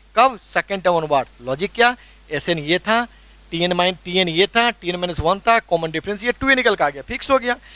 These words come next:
लेकिन ये valid कब है? n greater than equal to three के लिए, तो थ्री और टू लेकिन वन तो valid नहीं है, तो क्या टी टू माइनस टी वन ये valid होगा?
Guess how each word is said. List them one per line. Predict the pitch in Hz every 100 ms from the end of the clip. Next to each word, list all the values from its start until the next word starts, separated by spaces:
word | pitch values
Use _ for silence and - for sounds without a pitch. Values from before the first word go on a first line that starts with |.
| - -
लेकिन | 151 214 269
ये | 247
valid | 247 165 220 247
कब | 269 262
है? | 214 - - -
n | 196 233
greater | 185 185 226
than | 233
equal | 233 247
to | 247
three | - 285
के | 277
लिए, | 269
तो | 247
थ्री | 226 - 226 277
और | 269 -
टू | 285 302 - - - - - - - -
लेकिन | 143 151 165
वन | 156
तो | 190
valid | 233 233 262
नहीं | 277 302
है, | 302 302 _ _ _
तो | 175
क्या | - 220
टी | - 170
टू | 160 240
माइनस | 240 254 - -
टी | 226
वन | 254
ये | 240
valid | 202 170 202
होगा? | 240 285